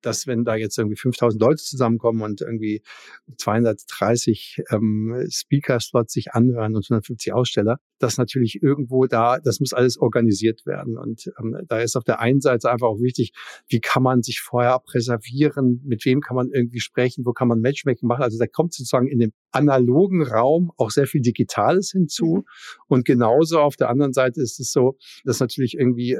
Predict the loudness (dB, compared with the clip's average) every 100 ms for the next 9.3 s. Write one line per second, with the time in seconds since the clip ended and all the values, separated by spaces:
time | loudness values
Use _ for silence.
0 | -4 -6 -2 -2 0 -2 -2 -2 -2 0
1 | -2 -2 0 0 2 0 0 -2 -2 0
2 | 0 0 0 0 0 -2 0 0 0 -4
3 | 0 -2 0 -4 -6 -8 -20 -20 -4 -4
4 | -2 0 0 -2 -4 -6 -4 -4 -2 -2
5 | -2 -2 0 0 0 0 -2 -2 0 0
6 | 0 -4 -4 -6 -4 -2 -4 -4 -8 -10
7 | -6 -4 -4 -4 -2 -2 -4 -2 -4 -6
8 | -4 -4 -4 -4 -2 -4 -6 -8 0 0
9 | 0 -6 -8